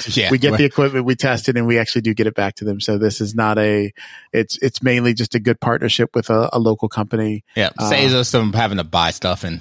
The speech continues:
Speaker 1: <laughs> you know, put it somewhere. And the other,
Speaker 2: Yeah.
Speaker 1: other thing is, um, I've been taking, I mentioned it last week, I've been taking old episodes and posting them on YouTube, and they're actually coming out pretty good. So,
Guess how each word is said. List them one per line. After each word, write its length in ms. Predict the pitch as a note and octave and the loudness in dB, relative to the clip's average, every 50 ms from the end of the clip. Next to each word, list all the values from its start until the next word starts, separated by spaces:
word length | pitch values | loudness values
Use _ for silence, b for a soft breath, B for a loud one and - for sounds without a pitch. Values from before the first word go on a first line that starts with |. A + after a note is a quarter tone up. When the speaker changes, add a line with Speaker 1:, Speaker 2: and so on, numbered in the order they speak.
| - - | -10 -6
Speaker 1:
<laughs> 80 | - - | -2 -2
you 100 | - G2 | 0 0
know, 120 | F#2+ F2+ - - - - | -2 -4 -6 -8 -8 -4
put 160 | - A2 G2+ | -2 -2 -2
it 60 | F#2 - | -2 -4
somewhere. 420 | - F2 D#2+ D#2+ E2+ E2 F2+ - | -8 -6 -4 -2 -2 -2 -2 -4
And 140 | - G2 G2 | -2 -2 0
the 80 | G#2+ C3 | 2 2
other, 300 | D#3 E3 C3+ G#2+ F#2+ - | 2 2 2 0 0 -4
Speaker 2:
Yeah. 180 | - - - B B B B B | -8 -16 -20 B B B B B
Speaker 1:
other 180 | B2 E3+ G#3 | 0 2 2
thing 220 | F#3+ F3+ D3+ C#3+ B2+ | 2 2 2 2 2
is, 200 | A2+ A2 G#2 - - | 2 0 -2 -2 0
um, 320 | - A2 G#2+ G#2 F#2+ F#2+ | 2 2 2 2 2 0
I've 140 | C2 G#2 A#2 | 0 -2 0
been 140 | A#2 A#2 A2+ | 0 -2 0
taking, 360 | - B2+ C3 - - C3 A#2+ | 0 0 -2 0 -2 -2 0
I 80 | D2+ F2+ | 0 2
mentioned 300 | G2 A2+ A2+ - - G#2 | 2 2 0 2 2 2
it 40 | F#2+ | 2
last 220 | F#2+ G2+ A2 - | 2 2 0 0
week, 140 | C3+ C3+ B2+ | 0 0 0
I've 60 | G#2+ | 0
been 80 | G2+ F2 | 0 0
taking 320 | - A#2 G2+ G2+ G2 F#2 | 0 0 0 0 0 0
old 260 | D2+ B1+ F#2+ G2 G2 F#2 | 0 2 2 2 2 2
episodes 640 | F2+ A2 - G#2+ - - A2 G#2+ A#2 A2+ G#2+ - | 2 2 0 0 0 2 2 4 2 2 0 -2
and 180 | F#2 F2+ F2+ - | -4 -4 -4 -4
posting 260 | - G2+ G2 - G#2 | -4 -4 -2 0 0
them 120 | G2 F#2 F#2 | 0 2 2
on 160 | F2+ F2+ F#2 | 2 2 2
YouTube, 480 | F#2+ G#2 G#2 - - A#2 A2+ A2+ G#2 | 2 0 0 0 0 2 2 2 2
and 100 | G2+ G2+ | 2 2
they're 80 | G#2+ C3 | 2 2
actually 220 | G3 A3+ - G3 | 0 0 -2 -2
coming 200 | - - D#3 D#3 | 0 0 2 2
out 120 | D3+ C#3 - | 2 2 2
pretty 160 | - B2+ A#2+ | 0 0 0
good. 260 | A2 A#2 G#2 E2+ F2 | 2 2 2 0 0
So, 300 | - - F#2+ F#2 F2+ - | 0 2 2 2 2 0